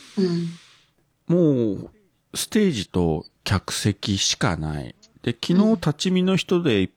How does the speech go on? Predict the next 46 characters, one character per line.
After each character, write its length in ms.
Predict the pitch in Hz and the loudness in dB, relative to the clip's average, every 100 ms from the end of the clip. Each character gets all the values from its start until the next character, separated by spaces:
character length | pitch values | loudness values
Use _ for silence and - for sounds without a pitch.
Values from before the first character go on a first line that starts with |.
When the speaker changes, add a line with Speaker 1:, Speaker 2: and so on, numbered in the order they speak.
| _ | _
Speaker 2:
ぱ 140 | - 135 | -2 0
い 40 | |
入 140 | 135 139 | 0 -2
っ 40 | |
て 200 | - - | -4 -6
て、 60 | 139 | -2
Speaker 1:
う 20 | |
ん。 40 | |
Speaker 2:
そ 120 | - | 0
れ 100 | 156 | 0
で 80 | 254 | 2
も 240 | 311 277 - _ _ _ _ _ - | 2 2 0 _ _ _ _ _ 0
二 220 | 135 185 | 4 4
十 240 | 285 302 165 | 6 4 4
五、 180 | 101 | 4
六 300 | 107 131 - | 2 2 2
名 240 | 180 233 269 | 4 6 4
ぐ 100 | - | 4
ら 120 | 113 | 2
い 20 | |
だ 100 | 85 | 0
っ 80 | 82 | -2
た 80 | 82 | -4
か 100 | - | 0
な、 120 | 165 | 0
お 40 | |
客 200 | 185 90 | 2 -2
さ 180 | - 78 | -2 -2
ん 80 | 76 | -2
が。 220 | 78 80 _ _ _ _ _ _ | -4 -6 _ _ _ _ _ _
Speaker 1:
結 240 | - 330 - | -2 -2 -2
構 280 | - 311 311 | 0 4 4
ぎ 160 | 220 262 | 4 2
ゅ 60 | 262 | 4
う 20 | |
ぎ 160 | 233 | 4
ゅ 140 | 240 233 | 4 4
う 40 | |
い 140 | 233 220 | 4 2
た 80 | |
よ 160 | 247 180 | 2 4
ね。 320 | 165 175 190 214 _ _ _ | 4 2 0 -6 _ _ _
Speaker 2:
う 100 | - | -4
ち 140 | 151 247 | 0 2
ら 100 | 226 | 4
が 240 | 131 110 | 4 2